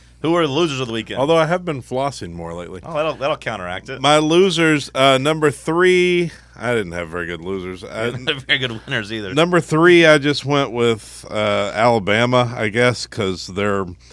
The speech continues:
Speaker 2: coordinator hires I didn't think were very good.
Speaker 1: That's pretty good.
Speaker 2: So, you know, I think that their future is in the, hanging in the balance, as some would say. And this is the end, as you said.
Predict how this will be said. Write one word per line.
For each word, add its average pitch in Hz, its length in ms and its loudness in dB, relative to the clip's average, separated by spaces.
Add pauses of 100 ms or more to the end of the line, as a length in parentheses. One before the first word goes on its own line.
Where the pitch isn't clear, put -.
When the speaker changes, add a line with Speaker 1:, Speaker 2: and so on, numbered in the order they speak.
(280)
Speaker 2:
coordinator 110 440 0
hires 110 340 2
I 113 80 2
didn't 107 240 -2
think 110 160 -4
were 107 100 -8
very 113 220 -2
good. 117 300 0 (420)
Speaker 1:
That's - 160 -14
pretty - 160 -8
good. 113 160 -6
Speaker 2:
So, 92 340 -6 (160)
you 101 160 -8
know, 92 380 -6 (180)
I 87 140 -6
think 98 360 -12
that 82 200 -14
their 95 300 -4 (680)
future 107 580 -2
is 95 440 -6 (240)
in 101 260 -4
the, 95 200 -6
hanging 113 420 -4
in 104 100 -4
the 92 60 -8
balance, 95 500 -2
as 85 140 -12
some 92 240 -8
would 85 180 -12
say. 87 400 -10 (920)
And 76 180 -16
this 101 180 -8
is 104 120 -10
the 107 160 -6
end, 107 380 -8 (160)
as 80 200 -14
you 101 100 -8
said. 90 440 -10